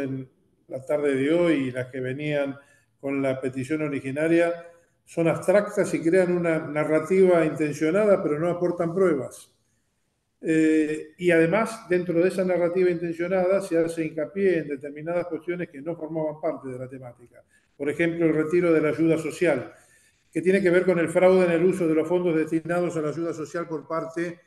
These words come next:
de alguna de las organizaciones sociales. Eh, entonces, la libertad de expresión es para decir algunas cosas sí y otras no.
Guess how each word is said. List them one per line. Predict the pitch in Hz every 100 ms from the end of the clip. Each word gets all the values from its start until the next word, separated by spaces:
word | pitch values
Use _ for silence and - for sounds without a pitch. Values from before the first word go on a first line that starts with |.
| _ _ _
de | 151
alguna | 160 190 190 175
de |
las | 165 160
organizaciones | 156 151 147 147 143 170 160 135
sociales. | 147 - 147 131 - _ _ _ _ _ _ _ _ _ -
Eh, | 160 165 160
entonces, | 151 175 170 165 156 - - _ _ -
la | 147
libertad | 147 151 147 185 180
de |
expresión | 170 156 147 180 196 170
es | 165 165 - _ _ _ _
para | 147 143 143 139 139 139
decir | 143 - 175 160
algunas | 151 151 160 147
cosas | - 165 165 143
sí | - 185 170
y |
otras | 156 156 139 156
no. | 208 240 - _